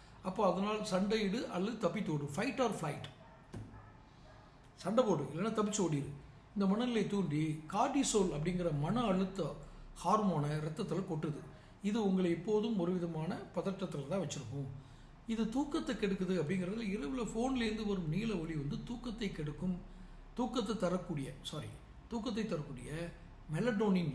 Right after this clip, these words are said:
அப்படிங்கிற ஹார்மோனை சுரக்க விடாமல் தடுக்கும். அதோடு கவலையான செய்திகளை படித்துவிட்டு எப்படி நிம்மதியா நீங்க தூங்குவீங்க? அப்போ அடுத்து டெக் நெக்,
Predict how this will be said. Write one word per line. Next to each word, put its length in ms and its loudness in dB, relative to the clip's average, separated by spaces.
அப்படிங்கிற 400 0
ஹார்மோனை 520 -2
சுரக்க 340 -4
விடாமல் 400 -4
தடுக்கும். 440 -8
அதோடு 360 -2
கவலையான 540 0
செய்திகளை 460 0
படித்துவிட்டு 600 -4
எப்படி 300 0
நிம்மதியா 380 4
நீங்க 160 -2
தூங்குவீங்க? 500 -2
அப்போ 240 -2
அடுத்து 320 -2
டெக் 220 2
நெக், 260 2